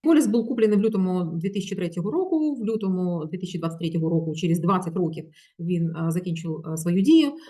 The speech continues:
гарантована страхова сума по цьому полісу була сто дев'яносто одна тисяча п'ятсот гривень. Е,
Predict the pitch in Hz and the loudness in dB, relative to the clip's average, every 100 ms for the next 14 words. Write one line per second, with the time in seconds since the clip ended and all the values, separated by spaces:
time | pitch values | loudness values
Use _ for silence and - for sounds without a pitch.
0 | - 202 202 190 254 269 220 196 208 202 | -12 -2 2 2 2 2 0 0 -2 -2
1 | 196 196 233 196 180 165 170 202 180 165 | -2 -2 0 2 2 0 -2 0 0 -2
2 | 185 175 165 - 160 156 151 175 175 156 | -2 -2 -2 -6 -10 -8 -2 0 2 0
3 | - - - - 190 151 180 180 180 165 | -2 -16 -14 0 0 2 4 4 2 0
4 | 160 160 180 165 175 160 170 - 165 170 | -6 -6 -4 0 0 0 -4 -6 -10 -6
5 | 165 196 302 349 - 185 | 0 0 0 -6 -2 2